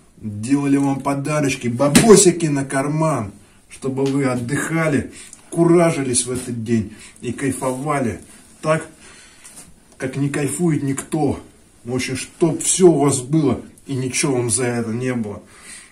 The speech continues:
В общем, с праздником, девочки, девчата, дамы и все мамы. Чтобы ваши бойфренды поили вас молочком,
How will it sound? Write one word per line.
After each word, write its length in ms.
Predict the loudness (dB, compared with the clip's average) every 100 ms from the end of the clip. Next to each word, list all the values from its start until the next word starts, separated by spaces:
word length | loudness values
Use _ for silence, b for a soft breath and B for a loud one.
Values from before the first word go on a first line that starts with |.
| B
В 180 | -6 -4
общем, 220 | -4 -4
с 60 |
праздником, 720 | -6 -4 -2 0 -2 -4 -10 -14 -14
девочки, 680 | -8 -4 -2 -2 -4 -8 -12 -10
девчата, 720 | -8 -6 -4 -2 -2 -4 -10 B B B B
дамы 560 | -10 -4 0 0 -2 -6 -12 -8
и 100 | -2
все 260 | 2 2 0
мамы. 320 | -2 -4 -6
Чтобы 380 | -6 -2 2 2
ваши 340 | 4 2 2
бойфренды 840 | -2 2 2 2 2 4 6 4 0
поили 420 | -2 0 0 0
вас 260 | 0 0 0
молочком, 720 | 0 -2 -2 2 6 6